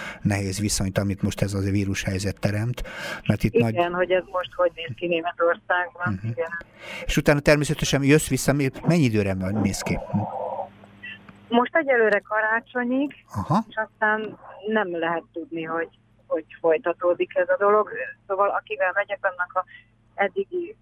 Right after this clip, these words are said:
Speaker 2: gondozója eltörte a lábát, és akkor így ugrottam én be így ismerősökön keresztül,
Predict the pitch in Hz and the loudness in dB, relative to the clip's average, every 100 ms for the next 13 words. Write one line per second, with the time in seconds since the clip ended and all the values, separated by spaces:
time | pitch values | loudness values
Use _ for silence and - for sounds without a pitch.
0 | - 190 185 175 175 180 175 175 180 - | -8 -8 -8 -12 -4 0 2 2 0 -2
1 | 160 - 165 170 190 214 214 196 - 180 | -6 -2 0 2 0 2 0 -2 -8 -2
2 | 180 185 - 160 - 165 _ - 165 156 | -2 -2 -8 -12 -8 -8 _ -6 -4 -4
3 | 151 156 143 143 - - 151 156 151 - | -6 -4 -4 -4 -12 -10 0 0 0 -6
4 | - 165 156 180 202 202 - 226 247 | -6 -8 -2 0 0 -2 -8 0 0